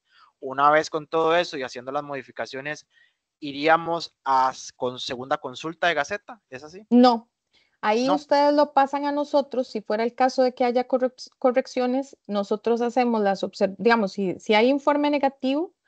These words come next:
Speaker 2: tiene que
Speaker 1: Ajá.
Speaker 2: venir por segunda vez a nosotros, ¿verdad?
Speaker 1: Ah,
Speaker 2: Para hacer
Speaker 1: ok.
Speaker 2: la, la verificación de los... Por eso es importante que ustedes tengan
Speaker 1: Ah,
Speaker 2: en
Speaker 1: ok.
Speaker 2: cuenta los plazos, ¿verdad? Si
Speaker 1: Ok.
Speaker 2: está negativo, ustedes, digamos,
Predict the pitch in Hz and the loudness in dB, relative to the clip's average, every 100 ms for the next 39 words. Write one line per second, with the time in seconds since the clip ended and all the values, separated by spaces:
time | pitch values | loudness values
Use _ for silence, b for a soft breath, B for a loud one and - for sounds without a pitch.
0 | _ _ _ - 240 240 285 269 247 240 | _ _ _ 2 4 6 6 6 2 2
1 | 269 262 233 226 226 233 233 240 240 196 | 0 0 -4 -4 -4 -2 -4 -4 -6 -4
2 | 233 226 - 190 - 190 190 220 247 135 | -4 -4 -8 -18 -14 -6 -2 0 2 4
3 | 139 - 190 190 208 220 - 208 202 202 | 2 0 0 2 2 2 0 0 2 0
4 | 202 214 185 190 202 202 226 233 208 - | -4 -6 -6 -4 -6 -2 0 0 -2 -2
5 | 214 220 269 311 302 277 254 254 262 262 | 0 2 0 -2 -4 -6 -4 -4 -4 -8
6 | - 240 240 254 254 247 226 220 226 247 | -2 -2 0 -2 0 -2 -2 -4 -2 -2
7 | 240 - 214 214 208 185 175 208 240 b | -2 0 0 0 -2 -6 -4 -4 -6 b
8 | b b b _ - 247 226 214 254 285 | b b b _ -6 2 2 4 2 2
9 | 339 349 - 330 381 403 - 208 226 - | 0 -2 -2 0 0 -2 -4 -10 -10 -2
10 | 233 254 294 254 240 226 254 285 285 | 2 4 2 2 -2 0 0 -2 -4